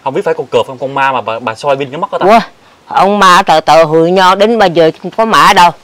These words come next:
Speaker 1: Từ nhỏ tới giờ bà chưa thấy ma hả?
Speaker 2: Ờ, không có nè.
Speaker 1: Vậy bà khẳng định đó là con cọp?
Speaker 2: Ừ.
Speaker 1: Quá dữ.
Speaker 2: Hồi bữa ở đây nè, mình bắt gà thì nó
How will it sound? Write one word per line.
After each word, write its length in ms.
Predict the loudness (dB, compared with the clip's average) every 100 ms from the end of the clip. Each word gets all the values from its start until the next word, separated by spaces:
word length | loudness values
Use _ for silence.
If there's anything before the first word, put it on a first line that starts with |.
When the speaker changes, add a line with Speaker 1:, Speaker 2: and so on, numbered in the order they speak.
| -18 -18 _
Speaker 1:
Từ 120 | -2 0
nhỏ 140 | 0
tới 120 | 0
giờ 80 | 0
bà 120 | 0
chưa 140 | 0 0
thấy 120 | 2
ma 100 | 0
hả? 80 | 0 -4 0
Speaker 2:
Ờ, 340 | 2 2 0 -6 _ _ _
không 80 | 0
có 220 | 2 2
nè. 60 | -2 _ _ -6
Speaker 1:
Vậy 120 | -2
bà 100 | -2
khẳng 160 | -2 -2
định 120 | 0
đó 100 | 2
là 80 | 0
con 80 | 0
cọp? 200 | -4 -4 -10 -8
Speaker 2:
Ừ. 220 | -8 -8 -14 _ _ _ _ -12
Speaker 1:
Quá 120 | -6
dữ. 140 | -2 -2 -4 _ _ _ _ _ _ _
Speaker 2:
Hồi 220 | 0 2
bữa 200 | 4 4 6 4 0
ở 100 | 0
đây 200 | 2 4
nè, 140 | 2 -2 -8 _ _ _ _ _ _ _ _ _ _ _ _ _ _ _ _ _ _
mình 200 | -8 -4
bắt 140 | -2 -2
gà 560 | 0 2 4 2 0
thì 160 | -2 -6
nó 460 | -2 0 0 0